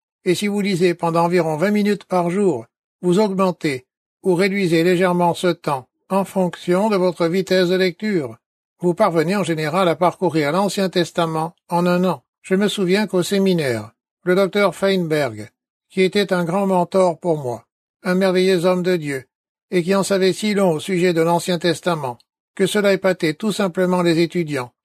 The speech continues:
Vous voyez, un des étudiants a essayé de le piéger une fois. Il lui a dit, « Docteur Feinberg, qu'est-ce qu'il y a dans un Roi sept trente-quatre ? » en donnant juste un passage au hasard.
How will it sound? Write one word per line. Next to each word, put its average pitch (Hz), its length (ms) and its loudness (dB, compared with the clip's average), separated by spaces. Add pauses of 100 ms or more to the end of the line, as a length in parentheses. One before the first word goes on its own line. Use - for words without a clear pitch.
(220)
Vous 170 80 -2
voyez, 180 440 0 (580)
un 214 120 0
des 185 180 2
étudiants 190 420 0
a 165 100 0
essayé 185 320 0
de 175 80 0
le 170 140 2
piéger 175 400 0
une 160 100 -6
fois. 135 320 -6 (480)
Il 196 140 -4
lui 190 80 2
a 180 80 2
dit, « 135 260 -8 (460)
Docteur 190 480 0
Feinberg, 185 760 0 (300)
qu'est-ce 214 200 -2
qu'il 214 200 -2
y 170 100 4
a 151 80 2
dans 143 260 -2
un 175 160 0
Roi 156 300 0
sept 175 380 -2
trente-quatre ? » 175 720 -4 (480)
en 196 100 0
donnant 214 260 2
juste 208 240 -2
un 196 100 -2
passage 185 440 0
au 180 100 0
hasard. 165 500 0